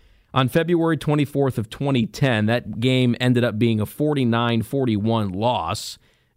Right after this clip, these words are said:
uh, for Dayton, and the only added perspective for that one was at least that was sort of one of those slow, grinded-out sort of games where the Owls only scored nineteen in that first half against Dayton.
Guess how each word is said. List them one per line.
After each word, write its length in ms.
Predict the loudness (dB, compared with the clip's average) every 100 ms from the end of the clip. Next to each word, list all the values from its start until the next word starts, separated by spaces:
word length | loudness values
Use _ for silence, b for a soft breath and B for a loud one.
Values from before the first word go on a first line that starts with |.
| -18 -6
uh, 180 | -4 -2
for 180 | -4 0
Dayton, 480 | 2 2 0 -4 -2
and 200 | -2 0
the 100 | 0
only 440 | 0 0 -2 -4 _ _ -6
added 300 | -2 -2 -2
perspective 520 | -4 -2 -4 -2 -4
for 120 | -2
that 220 | 0 0 -2
one 180 | -2
was 180 | -2 -2
at 100 | -4
least 320 | -2 -2 -2
that 200 | -2 -2
was 180 | -2 -6
sort 220 | -4 -2 -2
of 220 | -4 -8 b b b b b
one 140 | -2 0
of 80 | 2
those 220 | 0 -2
slow, 560 | -4 -2 0 2 0
grinded-out 600 | 0 0 0 0 0 -2 -2
sort 200 | -2 -2
of 80 |
games 320 | 0 0 0 -2
where 100 | -4
the 160 | -4 -2
Owls 420 | -2 0 -2 -2
only 240 | -2 -2
scored 380 | -4 -4 -4 -2
nineteen 800 | -2 -4 -6 -6 -2 -2 -2 -8
in 240 | -10 -8 -8
that 200 | -8 -10
first 360 | -12 -12 -12
half 320 | -12 -10 -12
against 380 | -14 -16 -16 -14
Dayton. 460 | -12 -12 -14 -16